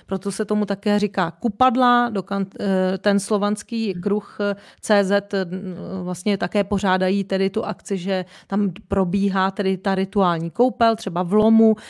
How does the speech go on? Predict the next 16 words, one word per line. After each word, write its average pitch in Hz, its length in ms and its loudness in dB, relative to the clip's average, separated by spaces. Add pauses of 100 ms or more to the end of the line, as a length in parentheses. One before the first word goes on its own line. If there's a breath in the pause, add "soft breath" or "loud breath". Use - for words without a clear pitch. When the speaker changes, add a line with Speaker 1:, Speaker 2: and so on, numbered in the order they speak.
(120 loud breath)
Speaker 1:
někde, 202 300 0
kde 202 140 0
je 196 60 2
krásná 190 540 -2
čistá 185 400 -2
voda, 196 280 0
magické 196 560 -2
místo, 202 480 0 (380 loud breath)
a, 190 440 2
nebo 202 380 2
magické 196 560 -2
tím 208 300 2
myslím 202 540 0
velmi 190 340 2
silného, 196 880 -2
kvalitního, 190 960 -2